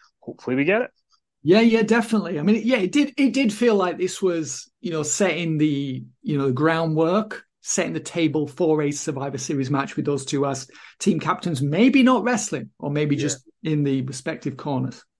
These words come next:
Speaker 1: Uh, we had Logan Paul coming out. He obviously had called it Rey Mysterio after he won his fight against Dylan Danis. And he said that Rey Mysterio's got something he wants, the U S title.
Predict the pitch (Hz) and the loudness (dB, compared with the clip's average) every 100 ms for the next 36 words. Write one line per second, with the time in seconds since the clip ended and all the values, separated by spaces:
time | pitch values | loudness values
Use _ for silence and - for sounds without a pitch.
0 | _ _ _ _ _ _ - - - 170 | _ _ _ _ _ _ -20 -16 -2 4
1 | 170 170 175 190 196 180 - 202 190 196 | 6 6 6 6 4 2 2 4 4 0
2 | 190 190 190 - 135 160 156 151 156 - | 0 0 0 -2 -6 -6 -4 0 -2 -4
3 | _ _ - 151 139 135 - 139 139 135 | _ _ -8 -6 -4 -4 -2 -2 -2 -4
4 | 127 120 151 139 139 123 - 131 131 120 | -4 -6 -2 2 2 0 -4 -2 -4 -6
5 | 135 131 123 117 _ 123 123 123 117 147 | -8 -8 -8 -12 _ -2 0 -2 -2 0
6 | 160 175 160 - - _ _ _ _ - | 2 0 -2 -6 -20 _ _ _ _ -6
7 | 123 117 117 117 120 117 104 - - 123 | -4 -2 -4 -2 -4 -4 -8 -16 -6 -2
8 | 120 117 135 127 135 131 - 135 123 147 | -2 -2 -4 -4 -4 -4 -2 -2 -2 -8
9 | - 113 113 113 135 202 190 - 143 123 | -12 -12 -8 -4 0 0 -2 -8 -4 -4
10 | 117 - 175 185 160 170 160 | -4 -2 0 2 2 0 -4